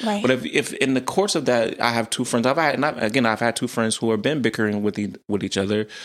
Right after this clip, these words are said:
Speaker 2: or have some type of, like, uh, static between each other,
Speaker 1: Mm-hmm.
Speaker 2: I will, I've been, listen, you gotta talk about that.
Speaker 1: Mm-hmm.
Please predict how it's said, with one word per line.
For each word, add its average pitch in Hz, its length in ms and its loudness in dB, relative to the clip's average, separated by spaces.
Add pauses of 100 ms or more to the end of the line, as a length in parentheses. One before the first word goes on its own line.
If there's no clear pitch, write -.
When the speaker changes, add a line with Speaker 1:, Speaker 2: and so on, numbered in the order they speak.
(160)
Speaker 2:
or 104 160 2
have 104 240 0
some 113 80 0
type 101 260 -2
of, 101 180 2
like, 98 340 -2 (140)
uh, - 520 -2 (200)
static 104 500 0
between - 240 0
each 101 140 2
other, 113 320 2 (180)
Speaker 1:
Mm-hmm. 208 220 0
Speaker 2:
I 120 60 6
will, 135 240 2
I've 120 220 2
been, 120 100 -2 (120)
listen, 123 540 0
you 107 80 -2
gotta 110 160 0
talk 110 220 0
about 85 220 -6
that. - 240 -6 (240)
Speaker 1:
Mm-hmm. 226 400 0